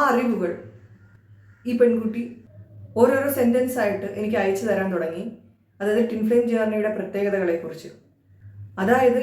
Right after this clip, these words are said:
യഥാർത്ഥത്തിൽ ആ ജേർണിയിലൂടെ കടന്നു പോകുന്ന ഒരു വ്യക്തിക്ക് മാത്രമേ ഇത്ര പെർഫെക്റ്റ് ആയിട്ട് അത് പറയാൻ സാധിക്കൂ, അല്ലാത്തവർക്ക് പറയാൻ സാധിക്കില്ല.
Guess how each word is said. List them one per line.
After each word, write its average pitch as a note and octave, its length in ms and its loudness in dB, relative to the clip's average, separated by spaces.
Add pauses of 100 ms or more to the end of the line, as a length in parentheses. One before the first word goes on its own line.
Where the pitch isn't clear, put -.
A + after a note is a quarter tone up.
(100)
യഥാർത്ഥത്തിൽ B3+ 540 -2
ആ C4 120 4
ജേർണിയിലൂടെ A#3+ 560 4
കടന്നു A3+ 340 2
പോകുന്ന A#3+ 240 6
ഒരു A#3 120 2
വ്യക്തിക്ക് A#3 420 -4
മാത്രമേ G3+ 440 -2 (640)
ഇത്ര D#4 140 2 (120)
പെർഫെക്റ്റ് D4+ 460 2
ആയിട്ട് A3 260 0 (420)
അത് G3+ 100 -4 (100)
പറയാൻ F#3+ 280 0 (100)
സാധിക്കൂ, D#3+ 320 -6 (580)
അല്ലാത്തവർക്ക് A#3+ 520 2
പറയാൻ G#3+ 300 4
സാധിക്കില്ല. D#3+ 400 -8